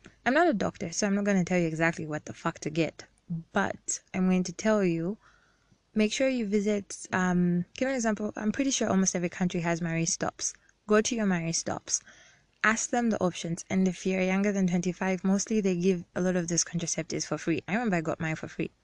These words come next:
They're even able to do, uh, insert your I U Ds and everything. So I got an I U D. So when I was peaking, I wanted something, I didn't want hormones in my body, right? I didn't want something that was going to mess with my balance, my mental health, and all that shit. Because, yeah,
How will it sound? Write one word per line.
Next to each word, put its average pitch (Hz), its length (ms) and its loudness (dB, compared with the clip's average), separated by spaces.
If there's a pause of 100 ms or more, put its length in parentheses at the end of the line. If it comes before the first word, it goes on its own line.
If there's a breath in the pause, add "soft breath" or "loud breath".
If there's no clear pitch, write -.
(640 loud breath)
They're 214 120 6
even 220 160 4
able 214 260 6
to 208 100 0
do, 196 340 4
uh, 175 440 2
insert 185 680 2
your 180 160 0
I 196 140 2
U 202 160 2
Ds 190 220 2
and 175 120 2
everything. 165 380 -2
So - 160 0
I 208 220 2
got 180 180 2
an 170 160 -2
I 156 200 0
U 156 80 -4
D. - 220 -8 (460 loud breath)
So - 140 0
when 208 120 6
I 196 40 4
was 190 120 2
peaking, 190 460 0
I 196 80 2
wanted 269 240 0
something, 214 380 0 (100)
I 214 60 0
didn't 262 140 -2
want 220 140 0
hormones 180 400 2
in 165 80 -2
my 160 120 -4
body, 160 280 -6
right? 156 240 -4 (140)
I 185 100 -2
didn't 196 200 2
want 196 180 2
something 185 280 2
that 175 100 0
was 175 100 -2
going 175 180 0
to 165 100 -4
mess 170 300 -2
with 165 160 -10
my 156 60 -6
balance, 220 580 -2
my 165 80 -4
mental 214 300 2
health, 214 240 2
and 175 140 -2
all 208 100 2
that 208 180 -2
shit. 208 280 0 (500 loud breath)
Because, 214 440 2 (580 soft breath)
yeah, 190 340 4